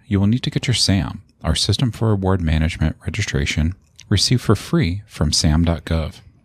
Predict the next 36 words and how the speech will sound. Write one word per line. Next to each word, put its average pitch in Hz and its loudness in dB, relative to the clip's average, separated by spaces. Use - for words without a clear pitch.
Your 101 2
sam 190 2
registration 85 2
gets - -2
into 170 2
a 92 0
few 151 -2
more 131 0
specific - 0
items 80 0
related 78 -2
to - -4
your 80 0
business 78 -2
identifiers, - -2
as 78 0
well 82 0
as 78 0
your 78 0
T - -2
I 120 2
N, 87 0
our 80 2
taxpayer 78 0
identification 78 0
number, 82 2
and 110 0
your 113 0
banking 151 0
information 76 0
to - -2
establish 85 0
your 85 0
E 78 2
F 85 0
T, - -6